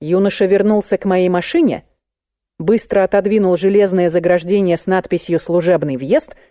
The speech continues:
и распорядился: «Сюда заруливайте». Очутившись в забегаловке, юноша не стал скромничать. За чужой счёт можно гулять, не опасаясь сердечного приступа у своей жабы.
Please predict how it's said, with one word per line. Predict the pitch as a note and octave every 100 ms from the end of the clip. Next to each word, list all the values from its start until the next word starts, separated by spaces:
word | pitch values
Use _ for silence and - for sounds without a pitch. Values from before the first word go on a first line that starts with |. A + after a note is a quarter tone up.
| _ -
и | B3
распорядился: | C4 - B3 B3+ E3+ D3 - C3 - _ _ _ _ _ -
«Сюда | - G3+ A3 A#3+ G3+
заруливайте». | F3 F3+ E3+ D3 C3+ B2+ - - _ _ _ _ _ _ _ _ _ _ _ _ -
Очутившись | F#3+ - A#3 F#4 - E4+ B3+
в |
забегаловке, | G#3 A3 G3+ F3+ C4 D#4 - D4+ D4+ _ _ _ _ -
юноша | E3+ A#3+ C#4 C#4+ D4+
не | C#4+
стал | D4 G#3 F#3
скромничать. | - - F#3+ F3 E3+ D#3+ D#3 - - _ _ _ _ _ -
За | D#3 E3+
чужой | F3 F3 E3+ C#3+
счёт | - G#3+ C#4 -
можно | D#3+ F3 E3 E3+
гулять, | D3+ E3+ B3 - _ _ _ -
не | A3 G#3
опасаясь | F#3+ G3+ - D#3 B2+
сердечного | - F3+ E3+ D#3+ - E3 D#3 D3+
приступа | G3+ A#3 - E3 D#3+ -
у | G#3+
своей | - F3+ E3 F3 F#3+
жабы. | C#3 B2 - -